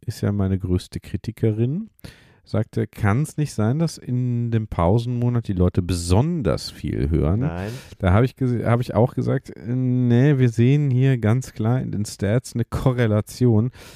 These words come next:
Speaker 1: zu den Großereignissen, zum Beispiel Tour de France, wo wir eben auch, äh, von profitieren.
Speaker 2: Das ist so,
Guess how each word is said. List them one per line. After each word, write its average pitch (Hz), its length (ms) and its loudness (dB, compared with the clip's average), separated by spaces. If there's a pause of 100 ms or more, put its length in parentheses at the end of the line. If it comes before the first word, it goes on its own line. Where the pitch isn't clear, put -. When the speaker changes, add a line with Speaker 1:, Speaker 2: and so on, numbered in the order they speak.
(120)
Speaker 1:
zu 113 180 2
den 110 160 2
Großereignissen, 98 920 0
zum 104 160 -4
Beispiel 98 280 -4
Tour 110 200 4
de 98 100 6
France, 101 640 2 (400)
wo 95 300 4
wir 98 280 4
eben 92 240 0
auch, 95 260 -2 (140)
äh, 92 500 -8
von 107 180 -4
profitieren. - 560 -8 (340)
Speaker 2:
Das 92 180 -2
ist 120 220 -6
so, 127 380 0